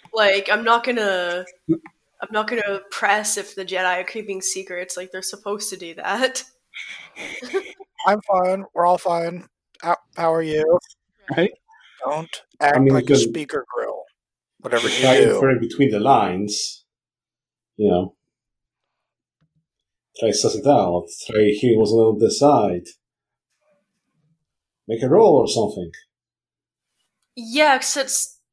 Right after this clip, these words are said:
Speaker 1: like, why would I do that? The Jedi are
Speaker 3: Well
Speaker 1: keeping secrets. They're usually doing it for a reason.
Speaker 3: I mean, if you're curious and worried about them, just, you know, maybe even look closely. Like, use your genetically engineered tank bred hearing to try and pick up what the sounds were before they cut off.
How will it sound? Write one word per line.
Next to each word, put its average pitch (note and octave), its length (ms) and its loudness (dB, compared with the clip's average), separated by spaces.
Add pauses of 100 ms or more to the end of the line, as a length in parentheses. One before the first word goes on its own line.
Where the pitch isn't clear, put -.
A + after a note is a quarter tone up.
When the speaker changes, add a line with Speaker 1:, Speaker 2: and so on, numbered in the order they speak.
Speaker 1:
like, A#3+ 240 -6
why A3 320 0
would A3 160 -4
I G3+ 100 -2
do A3+ 200 -10
that? E3+ 420 -10 (180)
The A3+ 80 -8
Jedi A3 200 0
are G#3+ 80 4
Speaker 3:
Well F4 100 6
Speaker 1:
keeping C#4+ 140 -4 (200)
secrets. - 440 -2
They're G#3 120 -2
usually G#3 340 -4
doing F#3+ 300 -4
it F#3 100 -8
for F#3+ 240 -4
a F3+ 60 -4
reason. - 540 -6 (100)
Speaker 3:
I G#3 60 -4
mean, A3+ 80 0
if G3 100 -2
you're F#3+ 80 -2
curious F3+ 440 0
and B2+ 100 -6
worried D#3 180 0
about G#2+ 240 -4
them, F3 140 -8
just, - 420 -14
you D4+ 80 -4
know, C4+ 180 -6
maybe F#3 180 2
even C4 140 -2
look C#4 120 -6
closely. A3+ 340 0
Like, A2 160 -6
use D#3 160 -4
your E3 220 2
genetically D3 560 -2
engineered D3 460 -2
tank C#3 300 -6
bred C#3 200 0
hearing C#3+ 300 -2
to A#2 60 -8
try B2+ 140 -6
and A#2 100 -8
pick C#3 140 -8
up C3 80 -8
what C3+ 80 -10
the A#2 80 -18
sounds C#3+ 320 -6
were G#2+ 140 -6
before A2+ 240 -6
they G#2+ 80 -2
cut G#2+ 180 -6
off. - 300 -4